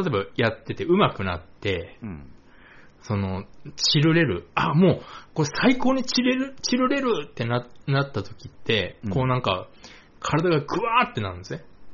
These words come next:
Speaker 2: うんうん。
Speaker 1: そこでビビって引き返したら負けです。
Speaker 2: へー。
Speaker 1: その時に、「いったれ！」っつってこう、あの、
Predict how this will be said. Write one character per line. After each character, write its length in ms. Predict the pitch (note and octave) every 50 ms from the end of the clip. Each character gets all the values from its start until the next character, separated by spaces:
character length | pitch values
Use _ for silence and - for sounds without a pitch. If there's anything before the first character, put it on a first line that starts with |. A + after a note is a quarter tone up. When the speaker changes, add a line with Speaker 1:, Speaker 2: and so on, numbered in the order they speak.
| - -
Speaker 2:
う 60 | F#2+ G2
ん 200 | F2+ E2 D2+ - -
う 40 | E2
ん。 180 | D#2 C2+ - - - - - - -
Speaker 1:
そ 200 | - - - A#3
こ 180 | A#3 - C#4+ C#4+
で 200 | C#4+ D#4+ C4 -
ビ 220 | - - D#3 D#3+
ビ 100 | A3 C#4
っ 80 | C#4+ -
て 80 | -
引 60 | - -
き 160 | - - -
返 140 | - E3+ D3+
し 60 | C#3
た 100 | - D#3+
ら 140 | A#2+ F#2+ F2
負 80 | E2+ F2+
け 120 | - G2
で 80 | F2+ -
す。 180 | - - - - - - - - - - - -
Speaker 2:
へ 1000 | B2+ C#3 D3 D3 C#3+ C3+ C3+ C3+ C3 C3 C3 C3 B2+ B2 B2 B2 A#2+ B2 A#2+ A#2 A2
ー。 0 |
Speaker 1:
そ 240 | - - - C#4+ D#4+
の 80 | E4 D#4+
時 260 | - D#4 A#3+ A#3+ G#3
に、 340 | G#3+ G#3+ F3+ A#2 G#2+ - - - - - - - -
「い 300 | F#3+ G#3 - - A#3 -
っ 40 | -
た 120 | - D4 E4
れ！」 280 | E4 F4 E4+ D4 G3+ -
っ 20 |
つ 80 | - -
っ 20 | -
て 100 | - C#3
こ 300 | - C3 A2+ A2 G#2 G#2
う、 40 | - - - - - - - - - - -
あ 120 | - A#2 A2+
の、 180 | G2+ G2 F#2+